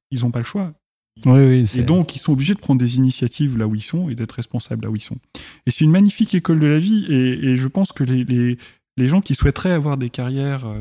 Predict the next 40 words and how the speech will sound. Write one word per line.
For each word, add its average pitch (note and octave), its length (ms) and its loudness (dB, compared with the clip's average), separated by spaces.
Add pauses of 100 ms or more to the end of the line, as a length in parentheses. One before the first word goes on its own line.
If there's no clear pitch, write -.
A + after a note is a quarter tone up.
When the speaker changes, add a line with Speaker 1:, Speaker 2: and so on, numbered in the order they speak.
(100)
Speaker 1:
ou B2+ 240 -6
ne D#3+ 200 0
serait-ce G3 340 -6
que C#3+ 140 -2
commencer D#3 560 -4
par A2+ 160 -14
une A#2 100 -10
carrière B2 280 -6
maritime A#2+ 500 -2 (360)
pour, C3 280 -6
pour C3 120 0
la B2 120 2
poursuivre F#3 500 0
ou D3 40 0
pour C#3+ 260 -4
après G3 240 -2
faire B2+ 240 -12
tout - 180 -16
à C3 60 -6
fait - 120 -8
autre A#2 140 -6
chose, C3 200 2 (500)
Speaker 2:
Mm. B2+ 80 4
Speaker 1:
ne, B2+ 40 2
ne C3+ 120 2
perdront C#3+ 320 2
pas D#3 100 -2
leur D3 180 -2
temps G3+ 160 0
à D3 60 -2
faire - 160 -10
ça. B2 300 -10
Et A#2 100 -4
ils B2+ 320 -4
auront, E3+ 540 -2
je A#2+ 100 -6
pense, E3 340 -4
un A#2+ 80 0
niveau, C#3 680 2
euh, A2 460 -4